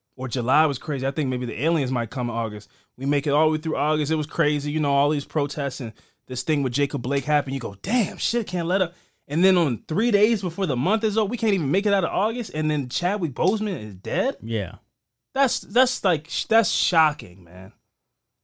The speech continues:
Speaker 1: That's shocking.
Speaker 2: Yeah.
Speaker 1: I mean, I don't think anything could top Cole because it just was so, it was so miraculously, uh,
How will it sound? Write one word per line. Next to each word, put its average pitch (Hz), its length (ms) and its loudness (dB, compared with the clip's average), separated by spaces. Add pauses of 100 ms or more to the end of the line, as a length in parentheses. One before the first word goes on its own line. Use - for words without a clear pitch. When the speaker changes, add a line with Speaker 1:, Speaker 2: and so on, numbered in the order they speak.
(120)
Speaker 1:
That's 170 160 -4
shocking. 131 420 -2
Speaker 2:
Yeah. 92 140 -12
Speaker 1:
I 156 80 -2
mean, 202 100 4
I 220 40 6
don't 247 140 4
think 226 140 0
anything 208 300 -2
could 165 100 -4
top 170 240 0
Cole 175 220 0
because 156 280 -4
it 170 60 -8
just 160 220 -8
was 139 100 -6
so, 160 400 0 (760)
it 190 100 0
was 170 160 0
so 180 180 2
miraculously, 135 1000 -2 (300)
uh, 110 360 -4